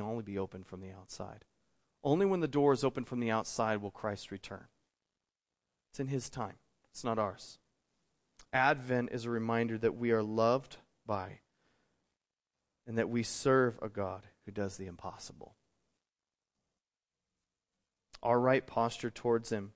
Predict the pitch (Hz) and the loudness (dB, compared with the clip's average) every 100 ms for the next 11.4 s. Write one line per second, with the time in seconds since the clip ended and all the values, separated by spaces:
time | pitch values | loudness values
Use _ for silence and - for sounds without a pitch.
0 | - 117 117 - - 120 117 117 113 - | -6 -4 -4 -4 -2 -2 0 0 0 -2
1 | 110 117 110 113 107 107 110 110 - 120 | -4 -2 -2 -2 -4 0 0 0 -4 -8
2 | - 107 104 - 127 127 127 - - - | -2 -2 -2 -4 -2 -2 -2 -8 -20 -20
3 | - _ - 117 120 123 120 117 107 - | -20 _ -2 2 2 2 0 0 0 -2
4 | - 110 98 92 - - _ _ _ _ | 0 0 -2 -10 -18 -20 _ _ _ _
5 | _ _ _ _ _ _ _ _ _ 117 | _ _ _ _ _ _ _ _ _ -2
6 | 120 117 110 120 110 110 104 104 101 98 | 2 4 4 2 -2 -2 -10 -10 -8 -6
7 | 95 - - - - - - _ _ _ | -8 -10 -12 -10 -14 -14 -20 _ _ _
8 | _ _ _ _ _ _ _ _ - 123 | _ _ _ _ _ _ _ _ -4 4
9 | 139 135 - 139 135 131 - 120 120 - | 4 4 4 4 2 0 -2 2 2 2
10 | 120 113 - 113 104 117 117 107 98 - | 2 2 0 -4 0 2 2 0 -8 -8
11 | - 95 - - | -8 -8 -10 -12